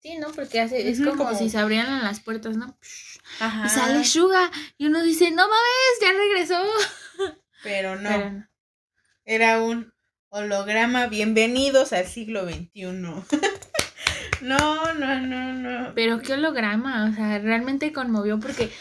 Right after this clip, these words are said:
Speaker 1: de por sí su car-, su parte es bien bonita y luego lo extrañas, quieres verlo ahí, los chicos quieren verlo ahí y entonces aparece ese holograma y dices, "Ay, ya regresó", pero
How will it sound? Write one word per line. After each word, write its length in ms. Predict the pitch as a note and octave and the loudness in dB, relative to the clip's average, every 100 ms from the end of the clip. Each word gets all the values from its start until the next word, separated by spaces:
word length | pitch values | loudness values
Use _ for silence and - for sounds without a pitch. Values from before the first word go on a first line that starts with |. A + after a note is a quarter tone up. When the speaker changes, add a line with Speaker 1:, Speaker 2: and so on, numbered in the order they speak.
| - - | -18 -4
Speaker 1:
de 140 | C4 | 0
por 200 | C#4 D#4 | 2 2
sí 160 | D#4 E4 | 2 2
su 160 | F4+ F4+ | 2 2
car-, 300 | D#4 D#4 - _ | 0 0 -6 _
su 220 | D4+ B3 | -10 -2
parte 580 | C4+ C4+ C#4+ D4+ C#4+ C4+ | 0 0 -2 -4 -2 -4
es 100 | B3 | -6
bien 220 | B3 B3+ | -8 -6
bonita 600 | B3 A#3+ A#3 A3+ A3+ - | -4 -2 -4 -4 -6 -4
y 120 | A3 | -2
luego 600 | G#3+ G#3+ A3+ B3 A3+ G#3+ _ _ _ _ _ _ | 2 2 2 -2 -2 -6 _ _ _ _ _ _
lo 180 | A#3 A#3 | 0 4
extrañas, 960 | A3 A3 - - B3 B3 C4 C4+ C#4 C#4 | 4 0 -10 -4 0 0 -2 -2 -2 -4
quieres 360 | B3+ B3 A#3 | -4 -4 -2
verlo 320 | A3+ C4+ C#4+ | -2 -2 -2
ahí, 480 | C4 A#3 B3 C4+ D4+ | 0 0 0 2 2
los 240 | D4+ C4+ - | 2 0 -2
chicos 280 | B3 C#4+ | -6 -10
quieren 280 | C#4+ D#4 D#4+ | -8 -6 -2
verlo 260 | D#4 D#4 D4+ | -2 -2 -2
ahí 380 | C#4 C#4 C#4 D#4 - - - _ _ | -2 -4 -8 -12 -18 -20 -20 _ _
y 160 | G#3+ A#3 | -6 -2
entonces 440 | A#3 B3+ C#4+ D#4+ | -2 0 -2 0
aparece 460 | E4+ E4 B3+ C4 D4+ | 0 2 0 0 0
ese 120 | D4+ | 0
holograma 440 | D#4 C#4 A#3+ B3 C#4 | 0 0 -2 -4 -4
y 20 | |
dices, 340 | C#4 B3+ B3+ | -6 -8 -10
"Ay, 180 | C4+ C#4 | -8 -4
ya 100 | D4+ | -4
regresó", 640 | D4+ D#4 D4+ C#4+ D#4 D#4+ F4 | -4 -4 -4 -8 -10 -12 -10
pero 240 | F4+ E4 | -8 -6